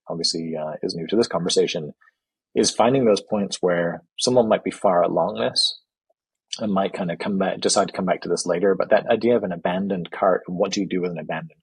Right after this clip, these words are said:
cart, right? And obviously, in an e-commerce perspective, there's a lot of work that can be done with abandoned carts, right? A lot of it's kind of follow-up emails and discount codes sent after the fact. But in the healthcare experience, in the healthcare consumer experience, I think there's an opportunity to do more,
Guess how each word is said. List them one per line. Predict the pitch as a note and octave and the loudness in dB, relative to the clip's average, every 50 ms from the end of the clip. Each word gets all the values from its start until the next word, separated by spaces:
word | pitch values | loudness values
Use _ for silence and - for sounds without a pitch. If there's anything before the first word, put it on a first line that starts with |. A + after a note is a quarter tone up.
| - - | -8 -6
cart, | - - - - - | -4 -4 -4 -4 -4
right? | - E2 D#2+ - - | -4 -4 -6 -6 -4
And | - F#2 | -2 -2
obviously, | F#2+ F#2+ F2+ E2+ - - F#2+ F2+ E2+ E2+ E2+ - | 0 0 0 0 0 0 0 0 0 -2 -4 -6
in | F#2 F2 | -6 -8
an | E2 E2+ - | -8 -8 -8
e-commerce | - G#2 - - - D#3 F#3 D#3+ - - | -10 -8 -2 2 2 2 2 2 0 -2
perspective, | - - - - F#2 - - - D#2 D2+ D2+ - _ - - - - - - - _ _ | -4 -2 0 0 -2 0 -2 -4 -6 -6 -8 -12 _ -20 -20 -20 -20 -20 -20 -20 _ _
there's | - A#2 A2 | 2 4 4
a | A2 | 6
lot | G2+ G#2 G2 F#2+ | 4 4 2 2
of | F#2+ E2+ | 2 0
work | F#2 G2+ - - | 0 -2 -2 -4
that | - D#2+ | -10 -8
can | - F#2 F2 | -6 -6 -6
be | E2 D#2 | -6 -6
done | D#2+ E2+ E2 E2 D#2+ D#2 D2+ - - _ _ _ _ _ _ _ _ _ _ _ - | -6 -6 -4 -6 -6 -8 -10 -14 -18 _ _ _ _ _ _ _ _ _ _ _ -2
with | G2 G2 F#2 | 0 0 0
abandoned | F2+ D#2+ D#2+ D2+ D#2+ D2+ D2 | 0 -2 -4 -4 -4 -6 -6
carts, | - - - E2+ - - - | -4 -2 0 0 0 0 -2
right? | E2 D#2+ | -2 0
A | E2 | 0
lot | D#2+ D2+ D2+ | 0 0 0
of | D#2 | 0
it's | - - | -4 -4
kind | - F2+ E2 | -4 -4 -4
of | - - | 0 2
follow-up | E2 D#2+ E2+ E2+ D#2+ D#2 - | 2 2 2 0 -2 -4 -4
emails | D#2+ D#2+ D#2 D#2 D#2 D#2+ D#2 D#2 D2+ - - | -6 -6 -4 -4 -4 -4 -4 -4 -4 -4 -6
and | D2 D2 D2 D2 - _ - | -6 -8 -12 -14 -10 _ -2
discount | G#2 - - - E2+ - | 0 0 0 -2 -4 -4
codes | - G#2 F#2+ F2 E2 - | -2 -2 -2 -2 -2 -2
sent | - G2 E2 E2 - | -2 -2 -2 -2 -2
after | F2+ E2+ - - F2+ | -2 -2 -2 -2 -4
the | - | -2
fact. | - - E2 D2+ D#2+ - - - _ - - - - - _ _ _ _ | -2 -2 -2 -2 -2 -6 -12 -20 _ -20 -20 -20 -20 -20 _ _ _ _
But | - A2 G#2+ | -2 0 0
in | G#2 F#2+ | 0 -2
the | F#2 | -2
healthcare | - - - C3+ D#3+ - - - G#2+ | 0 2 4 4 4 4 2 2 2
experience, | - - - - - F2 E2 D#2+ D#2+ - - | 2 0 -2 0 0 -2 -2 -2 -6 -6 -4
in | F2+ | -4
the | F2 | -4
healthcare | - - A2+ A2+ - - - G#2+ - | 0 0 0 0 0 0 -2 -2 -2
consumer | - F2+ F2+ - - A#2 C3 B2+ G2+ F#2+ | -2 -6 -4 -4 -4 -4 -4 -2 -4 -4
experience, | F#2+ - - - - - D#2 - - - - - - - _ _ _ _ _ _ _ _ _ - | -4 -6 -8 -4 -4 -4 -4 -6 -8 -4 -4 -4 -4 -4 _ _ _ _ _ _ _ _ _ 0
I | G#2+ | 0
think | - A2+ G2 | 2 0 0
there's | G#2 G#2 G2 | 0 0 2
an | G2+ F#2+ | 2 0
opportunity | F2+ - - G#2 F#2+ F2 E2 E2 | 0 0 0 -2 0 0 -2 -4
to | - - | -6 -8
do | E2+ F2 D#2 | -8 -6 -6
more, | D2+ D#2+ D#2+ - | -6 -6 -8 -8